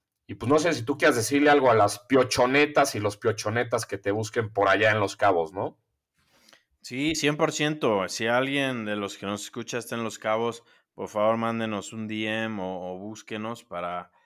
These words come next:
Speaker 2: pues, ahí platicar. Voy a tener gorras por si alguien quiere comprar o, o si ya me agarran con unas cubitas, se las puedo regalar también. Y,
Speaker 1: <laughs>
Speaker 2: y sí, yo voy a estar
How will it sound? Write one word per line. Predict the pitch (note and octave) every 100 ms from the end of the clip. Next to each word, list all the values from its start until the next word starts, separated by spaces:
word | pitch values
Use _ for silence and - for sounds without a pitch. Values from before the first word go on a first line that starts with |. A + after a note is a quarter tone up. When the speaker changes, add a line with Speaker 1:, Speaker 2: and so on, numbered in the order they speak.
| _ _ _
Speaker 2:
pues, | _
ahí | F#2+ F#2+
platicar. | G2+ G#2+ G#2 F2+ - G#2+ A2 A#2 A2+ G#2+
Voy | G#2
a | G#2+ -
tener | G#2 G2+ G2
gorras | G#2+ A2 A2 G#2+ G#2+
por | -
si | - G2
alguien | G2 F#2+
quiere | G2+ G2
comprar | - E2 - G2 G2+
o, | G2+ F2+ -
o | _
si | -
ya | G2+
me | G#2 G#2
agarran | G2+ G2+ G2
con | F#2+
unas | G2 G2+ F#2 -
cubitas, | F2+ F2+ G2 G#2 G2 - _ _
se | _
las | F#2+ F2 -
puedo | G#2
regalar | G#2 G2 F2+ F#2 G2+ G2
también. | F2+ F#2 F#2+ A2+ F#3 _ _ _ _
Y, | G2+ G2 G2+ G3
Speaker 1:
<laughs> | - - - - _ - _ _ _ _
Speaker 2:
y | B2 A#2
sí, | - E3+ C#3+ G2+ - _ _
yo | _ B2+
voy | D3 D3+
a |
estar | D3 C#3+ C#3 C#3+ -